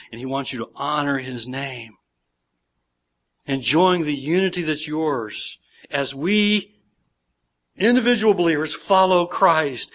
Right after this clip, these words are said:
and we come together united as the body of Christ. I mean, just think of it. Did Christ keep the disciples while He was with them? Absolutely. Did He care for them and provide for them and instruct them and guide them? Yes, He did. Absolutely.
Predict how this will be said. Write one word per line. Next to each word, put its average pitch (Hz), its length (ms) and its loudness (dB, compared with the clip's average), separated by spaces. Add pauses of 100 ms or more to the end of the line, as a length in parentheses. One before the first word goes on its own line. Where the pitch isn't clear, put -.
and 165 140 0
we 170 80 4
come 185 220 0
together 185 260 2
united 180 720 0
as 175 160 0
the 156 100 -6
body 156 460 0
of 123 160 -6
Christ. 113 560 -8 (1300)
I 160 60 -14
mean, 175 80 -8
just 196 220 -4
think 202 160 -4
of 147 80 -4
it. 123 80 -8
Did 131 160 -8
Christ 175 400 -2
keep 190 260 -4
the 180 80 -8
disciples 170 640 0
while 156 120 -2
He 156 120 -4
was 165 180 -6
with 180 200 -2
them? 202 200 -4
Absolutely. 190 600 -2 (220)
Did 180 100 0
He 175 80 -2
care 190 360 2
for 220 140 -2
them 214 200 2
and 180 100 0
provide 170 460 2
for 208 80 -8
them 208 200 0
and 156 80 0
instruct 185 440 0
them 202 160 -2
and 143 120 -6
guide 196 240 0
them? 208 140 -6
Yes, 233 300 -2
He 175 80 -10
did. 202 240 -2
Absolutely. 196 720 -4